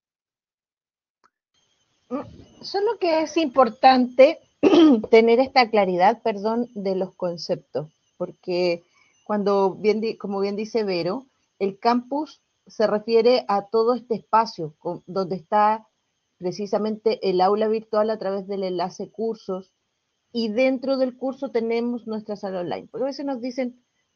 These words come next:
"Es que, Marcela, ¿sabes que no me funciona la sala online?"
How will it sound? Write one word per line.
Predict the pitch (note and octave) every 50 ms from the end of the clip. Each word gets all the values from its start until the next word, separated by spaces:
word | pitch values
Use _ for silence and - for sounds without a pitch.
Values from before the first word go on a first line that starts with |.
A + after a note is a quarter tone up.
| _ _ _ _ _ _ -
"Es | A#3+ A#3 A3+
que, | - B3
Marcela, | A3+ G#3+ - - - G#4+ G4 F#4 C#4+
¿sabes | - D#4 D#4+ D#4 D#4
que | - D4
no | B3+ B3+
me | B3+ A#3+
funciona | A#3+ A#3+ A#3 - C4+ B3+ B3+ B3+
la | B3+ A#3+
sala | A3 A#3+ A3+ A3 G#3
online?" | G3+ E3+ D3 C3 A2+ F#2+ -